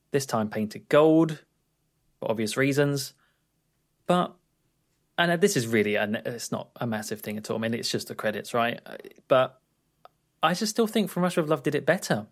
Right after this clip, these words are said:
I think, uh, in terms of the theming of having sort of the dancers in the first film, and I just thought it was more interesting to look at. Whereas this one,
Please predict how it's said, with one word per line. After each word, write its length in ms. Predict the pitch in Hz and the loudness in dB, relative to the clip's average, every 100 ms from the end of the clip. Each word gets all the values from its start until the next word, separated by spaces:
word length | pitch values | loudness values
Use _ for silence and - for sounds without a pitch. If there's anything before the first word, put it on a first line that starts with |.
| _ _ _ _ _ _ - | _ _ _ _ _ _ -6
I 60 | 147 | -2
think, 260 | 175 139 - _ _ _ _ - | -2 -2 -12 _ _ _ _ -2
uh, 440 | 135 123 123 120 117 - _ | 2 4 4 4 0 -8 _
in 100 | 147 | -6
terms 220 | 139 165 | -2 0
of 80 | 139 | 0
the 60 | 127 | -2
theming 540 | - 180 135 107 131 - _ _ _ _ _ _ _ - | 2 2 2 0 -4 -10 _ _ _ _ _ _ _ -8
of 120 | 123 | 0
having 380 | 127 113 113 110 | 0 2 0 -2
sort 160 | - | -4
of 60 | 110 | -4
the 40 | 104 | 2
dancers 460 | 123 127 - 107 | 4 2 0 -4
in 80 | 104 | -4
the 60 | 104 | -2
first 320 | 113 107 - | 0 0 0
film, 240 | 107 104 | -4 -2
and 100 | 131 | -4
I 40 | 143 | -4
just 180 | 214 - | -4 -4
thought 60 | |
it 100 | 123 | -2
was 40 | 113 | 0
more 140 | 110 | -2
interesting 380 | 113 - 113 113 | -2 -6 -8 -6
to 60 | 110 | -4
look 180 | 131 131 | -2 -2
at. 140 | 104 | 0
Whereas 180 | 123 120 | 0 0
this 140 | 156 - | -2 -2
one, 280 | 110 110 | -2 -2